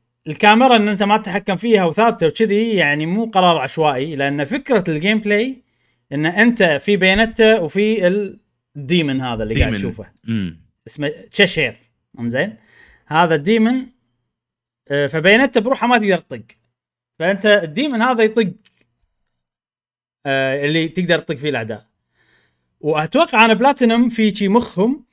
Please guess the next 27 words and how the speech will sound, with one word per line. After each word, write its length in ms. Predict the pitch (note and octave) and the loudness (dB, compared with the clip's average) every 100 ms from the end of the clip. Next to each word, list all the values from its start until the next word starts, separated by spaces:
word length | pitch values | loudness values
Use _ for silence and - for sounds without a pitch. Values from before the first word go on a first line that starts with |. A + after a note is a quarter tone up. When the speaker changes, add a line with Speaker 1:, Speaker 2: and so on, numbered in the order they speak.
| _ _ _ _ | _ _ _ _
Speaker 1:
يعني، 640 | C#3 C3+ C#3+ C#3+ C#3+ D#3 - | -2 0 0 0 -4 -8 -12
مشلبين 600 | D3+ C#3+ F#3+ F3 G#3+ A#3+ | -10 -2 2 4 4 6
على 220 | F3+ F#3 | 6 6
فكرة 340 | G#3+ G#3+ F#3+ - | 4 2 0 2
أسترال 380 | F#3+ F3+ E3 D#3 | 2 2 0 0
تشين. 320 | C#3+ G#2 - _ _ _ _ _ _ B2 | -2 -6 -10 _ _ _ _ _ _ -6
عرفت؟ 340 | C3 F#3 - | -4 -4 -4
إن 60 | D3+ | -2
Speaker 2:
أوكي. 120 | E3 | 2
Speaker 1:
هني 240 | F#3+ A#3+ | 4 4
شنو 200 | A#3+ C4 | 4 4
الفكرة؟ 380 | G#3+ G3+ F#3 G3 | 4 2 0 -2
Speaker 2:
إيه. 160 | D#3 D2+ _ _ _ _ C3 | -4 -14 _ _ _ _ 2
Speaker 1:
بايونيتا 560 | F3 G#3 A#3+ A#3+ D#3 | 4 6 4 4 2
الرايت 420 | C3+ D3+ A3 A#3+ | 2 4 2 2
stick، 540 | G#3+ - D4 - - _ _ _ D3+ | -4 -4 -6 -6 -20 _ _ _ -8
ال-، 180 | D3+ | -2
هذا 260 | F#3 A#3+ A#3+ | 2 2 2
ال-، 120 | F#3 | 2
آه، 380 | F#3+ D3+ D3 C#3 | 0 -2 -2 -4
بايونيتا 440 | C3 G#3 A3+ A3 | 0 0 0 0
الليفت 480 | D3+ C3+ C3 A3 - | 0 0 0 0 -2
stick 340 | F#3+ B3+ B3 F#3 | -8 -6 -4 0
وهذا 260 | G3 F#3+ | 0 2
الرايت 240 | D3+ C3+ - | -2 -4 -6
stick، 340 | - G#2 _ | -16 -20 _
عرفت؟ 260 | A2+ E3+ | -8 -8